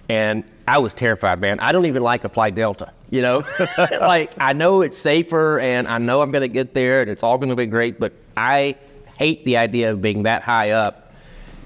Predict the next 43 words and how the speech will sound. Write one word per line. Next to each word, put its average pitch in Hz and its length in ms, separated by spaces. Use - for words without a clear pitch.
Um, 101 460
but 131 140
I 123 60
think 165 200
it's 117 100
also 123 300
the 104 80
su-, - 180
the 104 80
super 113 400
coolest - 540
thing 120 140
in 104 100
the 90 80
world, 104 200
the 95 40
most 101 160
cool 107 160
thing 110 160
in 92 80
the 90 60
world, 113 340
too, 120 440
at 101 80
the - 60
same 110 240
time. 107 200
So 123 120
it's 151 40
like 180 100
a 139 60
bunch 151 200
of 123 80
mixed 123 380
emotions 104 420
there. 98 160
But 104 100
I 117 60
remember 151 240
getting 123 320
off 120 280
the 120 60
helicopter 107 560